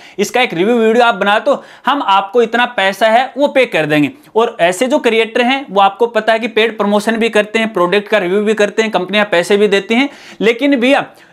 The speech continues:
ये सारी जो कंपनियां हैं वो एक जैसी नहीं होती हैं, यहाँ पर इसके पीछे भैया हैकर है वो भी छुपे रहते हैं। और हैकर करता है क्रिएटर के साथ धोखाधड़ी,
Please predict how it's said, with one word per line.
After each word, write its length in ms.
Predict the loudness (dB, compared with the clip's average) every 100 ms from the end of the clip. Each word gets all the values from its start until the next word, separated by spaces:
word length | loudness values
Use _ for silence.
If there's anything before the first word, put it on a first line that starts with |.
| -4
ये 140 | 0 0
सारी 360 | 0 0 2
जो 120 | 0 0
कंपनियां 440 | -2 -2 0 2
हैं 80 | 2
वो 140 | 0
एक 280 | 0 -2 0
जैसी 280 | 0 0 0
नहीं 220 | 0 2
होती 220 | 2 2
हैं, 220 | 0 0 -4 -6
यहाँ 300 | -4 0 0
पर 180 | 0 -2
इसके 440 | -2 -4 0 -2
पीछे 380 | 0 -2 0 0
भैया 240 | 2 0 -2
हैकर 460 | -4 -4 -2 -2 2
है 120 | 0
वो 240 | 2 2
भी 120 | 2 -2
छुपे 320 | -2 0 0
रहते 260 | 0 -2
हैं। 160 | -8 -10 _ -20 -12 -2
और 100 | -2
हैकर 380 | 0 -4 0 -2
करता 400 | 0 -4 -2 -2
है 120 | 0
क्रिएटर 460 | -2 0 0 0 -2
के 160 | 0 0
साथ 320 | 0 -2 0
धोखाधड़ी, 680 | -4 -2 -2 -2 -2 -4